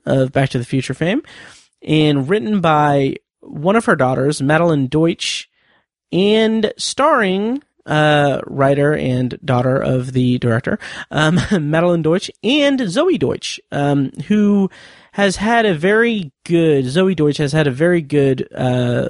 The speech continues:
last couple of years. She was in Set It Up and, uh, oh, she just got, um, oh, The Politician on Netflix, I think.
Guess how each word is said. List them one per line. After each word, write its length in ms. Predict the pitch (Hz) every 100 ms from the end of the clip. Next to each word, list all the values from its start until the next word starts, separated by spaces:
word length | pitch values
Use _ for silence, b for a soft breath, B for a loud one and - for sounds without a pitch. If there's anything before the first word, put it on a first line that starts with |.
| -
last 460 | - 139 135 - -
couple 260 | 151 139
of 60 | 127
years. 380 | 123 123 123 120
She 140 | 143
was 140 | 139
in 120 | 135 127
Set 280 | - 151
It 120 | 139 147
Up 320 | 175 - - B B B B B -
and, 1120 | 139 139 139 135 135 135 135 135 135 139 - - -
uh, 680 | 147 151 147 147 135 120 -
oh, 1800 | - - - 107 98 87 87 190 98 117 - - 120 139 151 147 135
she 180 | 120 143
just 220 | 147 147
got, 380 | 151 143 139 131 -
um, 500 | 135 131 131 123 127 -
oh, 300 | 165 139 123
The 140 | 135
Politician 800 | - 151 139 - 160 185 175 165
on 180 | - 156
Netflix, 360 | 170 - 175
I 80 | 180
think. 220 | 180 185